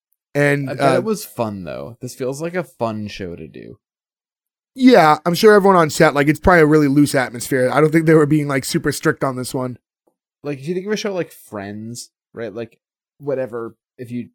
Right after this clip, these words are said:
Speaker 2: just remove your preconceived notions or knowledge of Friends, it doesn't seem like when you watch that pilot that everyone's like, "This is really fun."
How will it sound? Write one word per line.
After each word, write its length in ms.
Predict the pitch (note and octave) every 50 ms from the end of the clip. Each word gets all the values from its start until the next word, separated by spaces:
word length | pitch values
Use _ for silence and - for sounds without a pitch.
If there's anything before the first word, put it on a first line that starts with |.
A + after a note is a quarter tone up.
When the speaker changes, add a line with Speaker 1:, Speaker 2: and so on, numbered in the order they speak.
| _ -
Speaker 2:
just 200 | A#2+ A2 - _ _ _ _
remove 360 | - C3 C3+ C#3 C3 B2+ A#2+ A#2
your 120 | A#2+ A#2
preconceived 600 | - - A#2 A2 - - A2+ G#2+ - G#2+ F#2+ F2+
notions 540 | F#2+ F#2 F#2 F#2+ - - F#2 F#2 F#2+ F#2+ F#2+
or 60 | G2
knowledge 360 | F#2+ F2+ F2 F2+ F#2 F2+ E2
of 120 | F#2 F2+ -
Friends, 400 | - E2+ F2+ F#2+ F#2 F#2+ - _ _ -
it 80 | A#2 A#2
doesn't 300 | A#2 A#2+ C#3 D3 D#3+ -
seem 280 | - - B2+ A#2+ A#2 A#2
like 140 | A2+ A2+ -
when 100 | A#2 A2+
you 100 | G#2 F#2
watch 280 | F2+ F2+ F2+ F#2 -
that 220 | - G2+ F#2 D#2+ _ _ _ _ _ _ _ _ _ -
pilot 480 | G#2+ F#2+ F#2+ G2+ G#2 G#2+ G#2 - _ _ _ _ _ _ _ _ _ _ _ _ _ _ -
that 100 | A2+ F2+
everyone's 380 | G#2 F#2+ D#2+ F#2 G2+ G2+ F2
like, 180 | E2 E2+ G2 - -
"This 300 | B2+ C3 E3 B3 C4+ -
is 160 | E4+ B3+ F3
really 320 | D3+ D3+ D3+ D3 E3 E3+
fun." 680 | E3+ _ - G3 G#3+ B3+ C4 G#3+ F#3 A#2 A#2 A2+ A#2